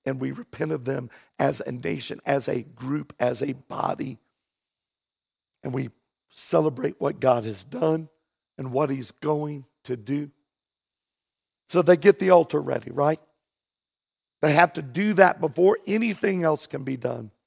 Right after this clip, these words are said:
Check out verse six. On the first day of the seventh month, it's actually going backwards now, back to the first of these feasts,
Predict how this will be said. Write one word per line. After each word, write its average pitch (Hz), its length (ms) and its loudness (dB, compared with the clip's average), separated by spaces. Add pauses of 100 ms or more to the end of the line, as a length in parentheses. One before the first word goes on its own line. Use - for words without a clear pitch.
(540)
Check 151 220 0
out 147 180 2
verse 135 240 -2
six. - 420 -8 (1600)
On 170 100 6
the 160 120 4
first 220 400 2
day 202 160 6
of 165 120 4
the 143 80 -2
seventh 175 480 -2
month, 143 360 0
it's 135 180 0
actually 160 320 0
going 160 320 0
backwards 147 560 4
now, 135 320 -2 (280)
back 139 280 2
to 151 80 -6
the 143 120 -4
first 185 380 -2
of 160 140 -4
these 170 320 -6 (200)
feasts, 165 480 -6